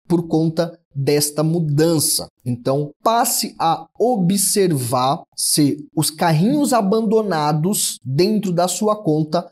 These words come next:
aumentou comparado a antes dessa mudança para depois dessa mudança. E isso a gente faz lá nas informações gerenciais, e eu vou te mostrar agora. Aqui em informações gerenciais,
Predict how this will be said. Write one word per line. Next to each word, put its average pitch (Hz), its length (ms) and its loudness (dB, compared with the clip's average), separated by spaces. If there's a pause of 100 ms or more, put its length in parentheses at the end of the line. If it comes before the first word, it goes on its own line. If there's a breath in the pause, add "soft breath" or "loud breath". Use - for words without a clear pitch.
aumentou 214 1040 2
comparado 190 960 2
a 135 200 -2 (120)
antes 262 500 2
dessa 165 320 2
mudança 165 680 0 (140)
para 165 200 2
depois 220 920 2
dessa 165 380 2
mudança. 143 560 -2 (120)
E 170 60 2
isso 226 380 2
a - 20 2
gente 196 220 -2
faz 190 240 0
lá 185 160 0
nas 214 180 -2
informações 208 560 -2
gerenciais, 196 680 0 (120)
e 131 60 -2
eu 127 80 2
vou 135 100 0
te 151 140 -2
mostrar 156 340 0
agora. 147 380 -2 (240)
Aqui 269 340 0
em 302 160 0
informações 240 560 2
gerenciais, 143 880 0